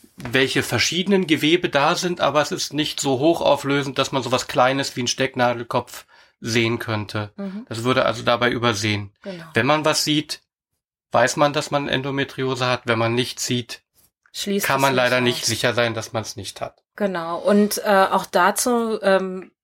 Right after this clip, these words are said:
Speaker 2: weil es gerade so gut passt, ähm, noch mal kurz gesagt, also auch so ein Stecknadelkopf, großer Herd kann unglaubliche Schmerzen verursachen.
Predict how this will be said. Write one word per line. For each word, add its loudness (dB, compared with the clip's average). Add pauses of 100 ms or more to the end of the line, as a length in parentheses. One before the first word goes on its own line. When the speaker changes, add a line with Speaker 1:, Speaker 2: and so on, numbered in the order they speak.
(120)
Speaker 2:
weil 2
es 0
gerade 2
so -2
gut -4
passt, 0
ähm, -4 (480)
noch 2
mal 6
kurz -2
gesagt, 2
also 2
auch 2
so 0
ein 2
Stecknadelkopf, 0
großer 0
Herd 0
kann -2
unglaubliche 2
Schmerzen -8
verursachen. -4